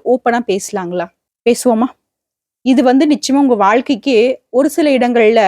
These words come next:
உதவி செய்யும். அது என்ன அப்படின்னா, பொதுவா உங்களுடைய கேரக்டர் என்னன்னா,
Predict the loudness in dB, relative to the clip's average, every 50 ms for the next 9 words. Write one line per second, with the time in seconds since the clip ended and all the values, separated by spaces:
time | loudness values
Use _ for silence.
0 | 0 -2 -6 _ _ -6 -4 -2 0 0 -2 -2 -4 -4 -6 -6 -8 -14 _ _
1 | _ _ -4 -2 0 0 2 2 2 2 2 4 4 2 2 0 -2 -6 -8 -8
2 | -8 -8 -10 -12 -12 -10 -8 -8 -6 -6 -8 -10 _ _ _ _ _ _ _ _
3 | _ _ _ _ _ 0 0 0 0 0 2 0 0 0 0 0 0 2 2 2
4 | 4 4 4 2 2 0 0 0 0 0 0 -2 -2 -2 -4 -2 -4 -6 -6 -6
5 | -4 -4 -2